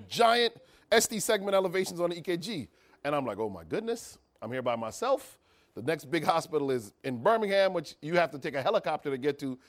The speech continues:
in any reasonable amount of time. So I call Birmingham, and I, I start to pray. Now, interesting part of the story is the rad tech, the guy who shoots the x-rays at the hospital,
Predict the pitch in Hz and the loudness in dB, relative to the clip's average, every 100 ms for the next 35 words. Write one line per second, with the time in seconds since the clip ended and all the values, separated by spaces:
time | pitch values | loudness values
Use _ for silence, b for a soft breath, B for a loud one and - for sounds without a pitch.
0 | b 127 165 165 202 220 185 165 156 147 | b -4 0 0 0 0 2 2 4 2
1 | 139 135 226 233 233 233 _ b b b | 2 2 4 4 2 -2 _ b b b
2 | b - 208 202 - _ _ _ - 170 | b 4 8 6 4 _ _ _ -8 0
3 | - 330 302 - 139 185 151 131 135 160 | 6 8 6 2 4 4 2 -4 -2 0
4 | 160 160 147 - 180 170 147 160 - - | 2 2 -2 -4 -6 -2 -2 -2 -4 -6
5 | 214 254 202 180 151 135 - 202 123 117 | -6 -4 2 2 2 -2 0 2 2 0
6 | 123 _ b b - 156 165 247 311 254 | -4 _ b b -2 0 2 2 4 2
7 | - 143 - 143 170 233 226 - 220 175 | -2 -8 -6 -2 2 2 0 -4 -4 2
8 | 214 - 190 147 135 131 123 - 123 135 | 2 2 -4 -2 -4 -4 -4 -6 -8 -8